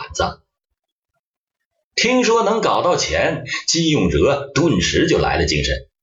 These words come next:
这好不容易找了个老婆，说什么也不能让女方娘家人看不起自己，只要是能搞到钱结婚，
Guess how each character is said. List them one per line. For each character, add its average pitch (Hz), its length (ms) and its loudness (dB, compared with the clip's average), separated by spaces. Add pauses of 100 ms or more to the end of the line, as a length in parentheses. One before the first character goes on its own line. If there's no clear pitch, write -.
(420)
这 127 100 2
好 101 260 0
不 127 80 0
容 113 200 2
易 123 100 0
找 87 220 0
了 104 100 0
个 107 80 0
老 76 280 2
婆， - 360 -2
说 180 260 2
什 110 220 0
么 - 320 -4
也 110 240 2
不 135 140 2
能 131 120 2
让 131 220 2
女 95 180 2
方 131 160 2
娘 117 280 0
家 180 100 4
人 123 400 -2
看 147 240 0
不 113 100 0
起 73 220 -2
自 160 160 4
己， - 300 -4 (340)
只 95 240 0
要 107 220 0
是 85 100 -2
能 80 160 2
搞 71 160 2
到 82 120 2
钱 90 220 0
结 107 140 2
婚， 135 180 2